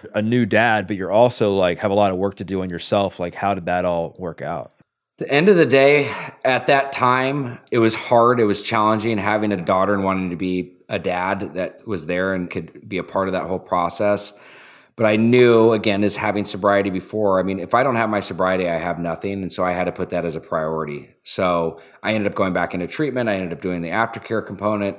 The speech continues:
Speaker 2: I ended up really inserting myself within the therapy, ended up going, you know, re-going back through the steps.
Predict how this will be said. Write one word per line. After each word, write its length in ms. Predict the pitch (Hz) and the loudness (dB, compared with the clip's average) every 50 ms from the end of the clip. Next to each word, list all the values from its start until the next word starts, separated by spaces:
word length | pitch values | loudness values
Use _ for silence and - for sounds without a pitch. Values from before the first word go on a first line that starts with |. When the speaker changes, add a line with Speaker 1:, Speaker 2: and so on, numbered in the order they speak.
| - | -8
Speaker 2:
I 120 | - 90 90 | -8 -6 -6
ended 260 | 90 90 87 87 85 | -4 -4 -6 -6 -6
up 80 | - - | -6 -6
really 180 | 95 90 87 | -4 -4 -4
inserting 380 | 85 80 - - 92 90 90 87 | -4 -6 -6 -6 -6 -6 -6 -6
myself 340 | 87 85 - - 87 85 - | -6 -6 -6 -6 -6 -6 -6
within 280 | 90 82 - 90 85 | -10 -10 -10 -8 -8
the 100 | 82 80 | -8 -10
therapy, 520 | 76 - - 104 104 107 98 - 101 98 98 | -8 -4 0 0 0 0 0 -2 -2 -4 -4
ended 160 | 90 85 87 | -4 -6 -8
up 80 | 87 | -10
going, 340 | - 95 90 87 87 85 - | -8 -8 -8 -6 -8 -10 -10
you 80 | - 98 | -10 -10
know, 80 | 82 | -10
re-going 400 | 82 80 95 101 90 104 98 95 | -8 -6 -6 -4 -2 -2 -2 -2
back 160 | 87 87 85 - | -4 -6 -6 -8
through 140 | - 90 | -8 -10
the 60 | 78 80 | -8 -8
steps. 520 | - - - 123 117 113 - - - - | -6 -2 0 2 2 2 0 -2 -8 -14